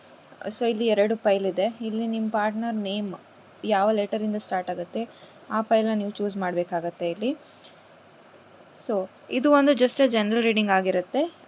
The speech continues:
ಆ, ತುಂಬ ಜನ ವಿಡಿಯೋಸ್ ನೋಡ್ತಾ ಇರ್ತೀರಾ, ತುಂಬ ಜನಕ್ಕೆ, ಆ, ಕೆಲವೊಂದು ಮೆಸೇಜಸ್ ರೆಸೊನೇಟ್ ಆಗುವಂಥ ಚಾನ್ಸಸ್ ಇರುತ್ತೆ.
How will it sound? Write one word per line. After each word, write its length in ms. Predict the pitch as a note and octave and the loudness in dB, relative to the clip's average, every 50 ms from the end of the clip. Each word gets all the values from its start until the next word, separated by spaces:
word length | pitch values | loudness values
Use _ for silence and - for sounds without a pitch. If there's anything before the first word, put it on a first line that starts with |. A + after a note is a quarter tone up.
| - - | -10 -6
ಆ, 340 | - G3 G3 G3 G3 G3 G3 - - - - - - - - - - | -4 -2 -2 -2 -4 -6 -6 -10 -14 -20 -20 -20 -20 -20 -10 -6 -4
ತುಂಬ 160 | B3+ A#3 B3+ B3+ | 2 2 4 4
ಜನ 180 | A3+ A#3+ A#3 A#3+ | 4 2 0 0
ವಿಡಿಯೋಸ್ 440 | A#3 G#3+ A3 G#3 G#3+ G#3 G#3+ - - | 0 0 0 0 0 -2 -2 -4 -6
ನೋಡ್ತಾ 320 | G#3+ G3+ G3 F#3+ - - F#3+ | -6 -6 -6 -4 -2 0 0
ಇರ್ತೀರಾ, 580 | F#3+ F3+ - F#3 F#3 G3 B3 C4+ C#4+ C#4 - - - - | 0 -2 -4 -2 0 0 0 0 -2 -4 -10 -12 -14 -10
ತುಂಬ 200 | - A3 A3 A3+ A#3+ | -6 -4 -4 -2 -2
ಜನಕ್ಕೆ, 460 | A3 A3 A3+ A3 G#3+ G#3+ - A#3 A#3+ | -2 -2 -4 -4 -4 -6 -6 -6 -6
ಆ, 400 | - - - - F#3+ G3 G3 G3+ G3 - - - - - - - - - - - | -6 -8 -8 -6 -4 -4 -4 -6 -8 -10 -16 -20 -20 -20 -20 -20 -20 -20 -12 -6
ಕೆಲವೊಂದು 340 | - B3 A#3 A3 A#3 A#3 A#3+ | -4 -2 -2 0 -2 -2 -2
ಮೆಸೇಜಸ್ 540 | A3+ A#3 A3 - A3+ G#3 A#3+ C4 C4 - - - - - - - - - | -4 -4 -4 -6 -4 -2 -4 -4 -4 -8 -16 -20 -20 -20 -20 -20 -10 -6
ರೆಸೊನೇಟ್ 420 | G#3+ A3 F#3+ G#3+ G#3+ G#3+ G#3 G3+ | -6 -4 -2 -2 -2 -2 -2 0
ಆಗುವಂಥ 400 | G3 F#3+ F#3 F#3+ F#3+ F#3 F#3+ - | -2 -2 -2 -4 -6 -6 -6 -8
ಚಾನ್ಸಸ್ 440 | F#3+ F#3 F#3 F3+ F3+ F#3 - - - | -8 -8 -8 -8 -10 -12 -10 -6 -6
ಇರುತ್ತೆ. 460 | F#3 F3+ F3 - - - - - - | -4 -4 -6 -8 -10 -12 -12 -16 -20